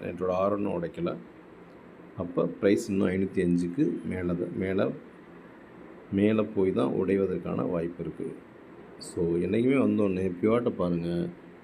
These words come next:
பி ஆர் உடைஞ்சிருக்கான்னு பாருங்க. உடையல அப்படின்னா, நேத்தோட ஆர் ஒன்னை பாருங்க, வாங்கியிருக்கு. அப்ப இன்னும் போகக்கூடிய வாய்ப்பு இருக்கு. So, இன்னும் பிரைஸ் இறங்கவில்லை.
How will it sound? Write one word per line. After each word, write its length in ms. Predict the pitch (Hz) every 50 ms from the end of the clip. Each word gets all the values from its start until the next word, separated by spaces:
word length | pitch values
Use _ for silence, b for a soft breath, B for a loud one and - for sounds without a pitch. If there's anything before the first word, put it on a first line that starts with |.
| -
பி 80 | - 113
ஆர் 120 | 104 95
உடைஞ்சிருக்கான்னு 640 | 92 90 90 92 95 92 95 92 87 90 90 87 82
பாருங்க. 420 | 80 85 82 82 80 80 82 82 82 85 85
உடையல 560 | 85 82 85 90 90 90 87 85 85 85 87 87 - - - - - - - -
அப்படின்னா, 320 | 113 117 123 131 151 - - -
நேத்தோட 320 | 113 104 104 - 98 90 90
ஆர் 240 | 90 92 92 101 101
ஒன்னை 180 | 101 98 95 87
பாருங்க, 460 | 90 90 87 87 87 85 85 85 87 87 - 90
வாங்கியிருக்கு. 680 | 90 92 90 87 87 90 85 - 85 85 82 85 - - - - B B B B B B - -
அப்ப 220 | 101 95 - 131
இன்னும் 280 | 127 104 104 107 101 90 87
போகக்கூடிய 420 | 82 85 85 87 85 90 - -
வாய்ப்பு 360 | - - 80 80 78 - -
இருக்கு. 380 | 82 82 - - - - - - - - - - - - - -
So, 460 | - - - 135 131 135 135 139 - - - - - -
இன்னும் 420 | 101 95 98 110 131 175 - - -
பிரைஸ் 340 | - 98 85 - - - 90
இறங்கவில்லை. 760 | 87 82 87 87 90 87 82 80 80 78 78 80 82 80 76